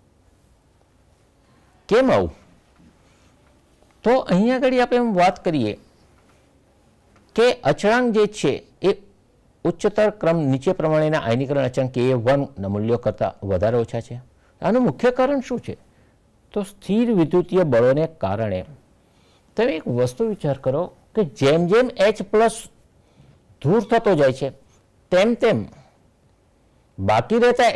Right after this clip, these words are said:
એચ પ્રત્યેનું ઋણ આયનનું આકર્ષણ વધુ પ્રબળ થાય છે. આવા સંજોગોમાં એની સાથે જોડાયેલા એચ પ્લસને દૂર કરવા માટે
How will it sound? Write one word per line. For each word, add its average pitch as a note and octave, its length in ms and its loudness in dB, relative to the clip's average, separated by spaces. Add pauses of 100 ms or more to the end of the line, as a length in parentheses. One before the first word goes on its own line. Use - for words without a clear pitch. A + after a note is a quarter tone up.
એચ G#3 120 0 (140)
પ્રત્યેનું D#3+ 480 -2 (400)
ઋણ G#3+ 180 4
આયનનું A3 300 4
આકર્ષણ G3 360 -2 (100)
વધુ A2+ 180 2 (100)
પ્રબળ B2 340 2
થાય E2 200 -8
છે. - 80 -20 (1000)
આવા G2 460 2
સંજોગોમાં G3 760 0 (640)
એની C3+ 320 -2
સાથે G3+ 220 0 (160)
જોડાયેલા C#3+ 520 2 (340)
એચ A3 120 -2 (140)
પ્લસને C#3 540 0 (880)
દૂર G3 200 2 (140)
કરવા E3+ 320 4 (120)
માટે B2+ 300 0